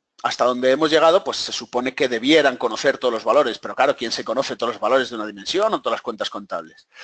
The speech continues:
Dotaremos de búsqueda a este filtro, pero por ahora permitirme poner algo como, pues por ejemplo, diferente de vacío. Todos los operadores de consulta que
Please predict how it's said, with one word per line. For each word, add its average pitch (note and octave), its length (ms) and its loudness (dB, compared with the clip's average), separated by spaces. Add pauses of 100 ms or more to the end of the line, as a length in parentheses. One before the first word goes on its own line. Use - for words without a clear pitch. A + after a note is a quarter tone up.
(160)
Dotaremos G3 520 2
de E3+ 100 2
búsqueda B2+ 400 0
a - 20 4
este - 180 -8
filtro, - 460 -16 (280)
pero C#3 180 2
por C#3 100 4
ahora D#3+ 240 8
permitirme D3 460 0
poner C3+ 200 2
algo B2+ 240 4
como, B2 480 -4
pues - 140 -10
por G#2 120 -10
ejemplo, A#2+ 280 -4
diferente F#3+ 460 -2
de C#4 80 4
vacío. A2+ 420 2 (800)
Todos G3 260 4
los F#3+ 140 0
operadores C#3+ 480 2
de C3 80 -6
consulta A2+ 720 -2
que E2+ 160 -18